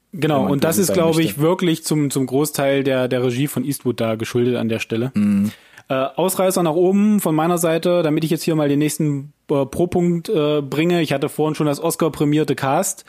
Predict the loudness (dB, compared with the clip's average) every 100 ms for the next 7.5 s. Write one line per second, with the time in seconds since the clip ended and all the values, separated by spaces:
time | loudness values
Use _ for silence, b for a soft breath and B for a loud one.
0 | B B B -4 0 0 2 0 -2 -10
1 | b b b -4 0 2 2 0 -2 -2
2 | 0 0 0 0 2 0 -2 -2 -4 -2
3 | 0 2 2 2 0 0 0 0 0 0
4 | -2 -2 -2 0 -2 -2 -2 0 0 2
5 | -2 0 0 2 0 0 -2 -2 -2 0
6 | 0 0 0 -2 -2 -2 -4 B B B
7 | B -4 -2 0 -2